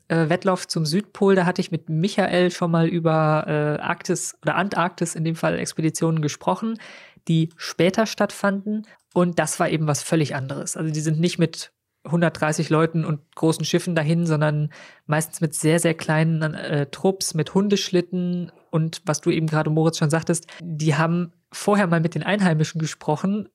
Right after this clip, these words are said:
wie man sich denn am besten zum Beispiel gegen die Kälte, äh, behauptet, wie man da am besten reisen kann und so weiter,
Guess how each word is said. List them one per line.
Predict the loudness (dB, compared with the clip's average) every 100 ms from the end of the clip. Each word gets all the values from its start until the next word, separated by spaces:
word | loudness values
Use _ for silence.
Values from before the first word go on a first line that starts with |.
| _
wie | -2
man | 2 4
sich | 2
denn | 0 -2
am | 0
besten | 0 0 -4
zum | 0
Beispiel | -2 -2 -4
gegen | -2 -2
die | 0
Kälte, | 2 4 2 0 -2 _ -20 _ -8
äh, | -6 -6 -6
behauptet, | -2 0 0 -2 -6 -2
wie | 0
man | 2
da | 0
am | 0
besten | -2 -2 -4
reisen | -2 0 0 0
kann | -2 -4 -4
und | -4
so | -4 0
weiter, | 0 2 -2